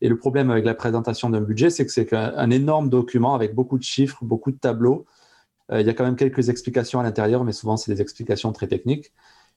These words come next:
Et la première fois que j'ai assisté à la présentation du budget, donc ça s'est passé à Victoria, dans une grande salle de conférence, on est tous enfermés pour qu'aucune information ne, ne sorte, euh,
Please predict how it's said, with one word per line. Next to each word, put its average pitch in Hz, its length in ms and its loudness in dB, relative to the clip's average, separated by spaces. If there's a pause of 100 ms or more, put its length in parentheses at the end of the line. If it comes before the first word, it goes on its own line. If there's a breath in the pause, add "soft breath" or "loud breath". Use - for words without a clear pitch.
Et 113 80 2
la 113 80 2
première 147 320 -2
fois 135 140 0
que 117 60 -4
j'ai 117 80 2
assisté 117 360 0
à 117 40 4
la 107 80 0
présentation 110 480 -2
du 104 140 -2
budget, 107 340 2
donc 110 200 -4
ça 101 140 -4
s'est - 140 -6
passé 107 320 0
à 101 80 2
Victoria, 113 560 0
dans 101 160 -2
une 104 200 -4
grande 120 240 -2
salle 117 180 -2
de 104 80 -4
conférence, 107 640 -2 (460 soft breath)
on 117 140 0
est 123 120 0
tous 170 240 0 (140)
enfermés 131 520 0
pour 120 260 -10
qu'aucune 135 500 2
information 110 600 0
ne, 95 280 -2
ne 98 120 -2
sorte, 123 500 -4
euh, 92 200 2